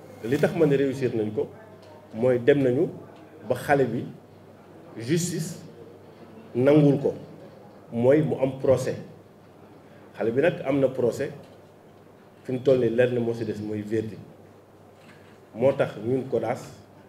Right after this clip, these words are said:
moo tax ñu dellu si, comme dafa am loo xam ne dañ ko commencé woon, mooy jàppale xale bu jigéen bi.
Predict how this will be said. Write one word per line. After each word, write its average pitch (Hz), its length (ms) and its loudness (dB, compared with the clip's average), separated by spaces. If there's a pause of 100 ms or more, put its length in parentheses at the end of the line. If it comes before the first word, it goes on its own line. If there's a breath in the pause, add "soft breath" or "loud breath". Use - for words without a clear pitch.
(1300)
moo 123 140 2
tax 135 140 -4
ñu 135 200 -4
dellu 147 280 6
si, - 160 -8
comme 135 180 -4
dafa 131 160 -4
am 143 120 0
loo 143 80 2
xam 120 120 -4
ne 117 80 -2
dañ 120 60 -4
ko 147 80 2
commencé 131 400 -2
woon, 107 200 -4 (460)
mooy 117 240 0
jàppale 135 380 2
xale 123 180 -2
bu 120 180 -4
jigéen 98 280 -6
bi. 127 120 -12